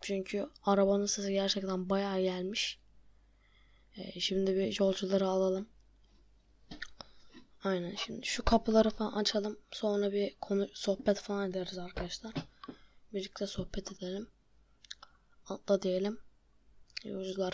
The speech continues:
binsin. Bekliyoruz. Ne diyor? Satılan bilet otuz ikiye. E, otobüsteki yolcular otuz iki, otuz iki, tamam. Şu, şu kapıları kapatayım.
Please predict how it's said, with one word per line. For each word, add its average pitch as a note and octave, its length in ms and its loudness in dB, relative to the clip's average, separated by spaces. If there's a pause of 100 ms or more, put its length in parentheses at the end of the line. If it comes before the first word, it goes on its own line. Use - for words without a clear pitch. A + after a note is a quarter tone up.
binsin. F#3 400 0 (2750)
Bekliyoruz. G3 840 0 (920)
Ne A3+ 120 6
diyor? G#3 160 6
Satılan G3+ 520 4
bilet G#3 280 4
otuz - 300 0
ikiye. G#3+ 380 -2 (420)
E, - 180 -8
otobüsteki G3+ 540 0
yolcular F#3+ 340 2
otuz F#3+ 220 0
iki, - 160 -4
otuz - 180 -4
iki, - 160 -14
tamam. F3+ 300 -6 (580)
Şu, A#3+ 120 -14 (580)
şu - 160 -6
kapıları G3 440 4
kapatayım. G3 580 -2